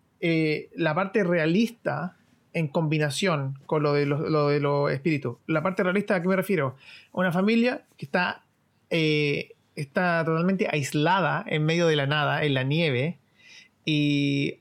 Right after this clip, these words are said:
una cosa muy, muy real y, eh, muy común, eh, el, el impacto psicológico que este, estas condiciones tienen en la mente.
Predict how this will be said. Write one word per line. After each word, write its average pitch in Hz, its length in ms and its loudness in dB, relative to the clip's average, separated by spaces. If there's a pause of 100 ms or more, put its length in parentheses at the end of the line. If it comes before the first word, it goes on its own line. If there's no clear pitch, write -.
una 185 200 2
cosa 185 200 0
muy, 185 540 2
muy 175 220 2
real 185 520 0
y, 151 520 0
eh, 143 60 0
muy 156 200 0
común, 170 380 0 (520)
eh, 156 720 0 (260)
el, 156 340 0
el 160 60 2
impacto 175 280 -2
psicológico 156 460 2
que 135 100 -2
este, 139 360 0
estas 139 180 -4
condiciones 143 420 -2
tienen 147 220 0
en 139 120 0
la 131 80 0
mente. 131 380 -6